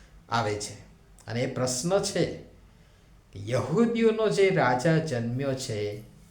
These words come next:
તે ક્યાં છે? આ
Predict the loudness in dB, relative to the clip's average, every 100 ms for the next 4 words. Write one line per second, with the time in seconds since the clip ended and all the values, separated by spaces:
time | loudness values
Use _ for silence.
0 | -8 -4 -2 -4 -6 -2 2 6 6 4
1 | 0 -6 -10 -14 -18 -20 -20 -20 -20 -20
2 | -20 -20 -20 -20 -20 -20 -20 -20 -20 -20
3 | _ -20 -20 -20 _ -2 2 4 2